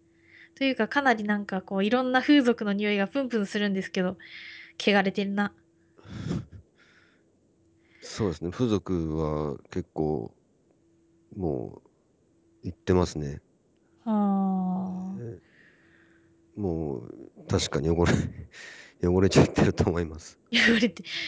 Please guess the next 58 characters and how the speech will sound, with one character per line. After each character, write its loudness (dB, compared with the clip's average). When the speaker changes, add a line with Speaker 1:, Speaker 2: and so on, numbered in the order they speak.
Speaker 1:
し -8
か 4
も 2
な 2
ん -6
か、 2
風 4
俗 2
で 6
お 2
金 0
使 2
う 6
と -2
か 0
っ -10
て、 0
彼 2
女 4
い 2
た 4
ら 2
普 -8
通 -4
に、 -2
ま 6
あ、 -4
エ 2
ッ -2
チ -4
す -4
る -2
な 2
り、 0
そ -8
の -4
プ -4
レ 8
イ -4
す -2
る 0
な 4
り 0
で 0
も、 -2
な 0
ん -4
か、 2
ま 0
あ、 0
ち 0
ょ 2
っ -10
と -2
見 -6
て 6
と -10
か、 -2